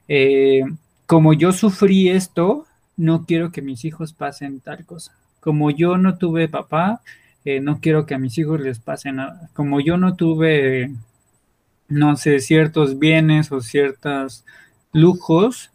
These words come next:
entonces ahora voy a compensarlo a mis hijos, ¿no?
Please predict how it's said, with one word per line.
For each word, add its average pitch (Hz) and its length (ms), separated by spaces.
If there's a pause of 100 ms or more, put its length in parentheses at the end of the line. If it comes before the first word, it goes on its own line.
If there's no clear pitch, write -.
entonces 147 520
ahora 135 280
voy 135 280
a 131 340
compensarlo 135 920
a 135 60
mis 156 240
hijos, - 400
¿no? 160 180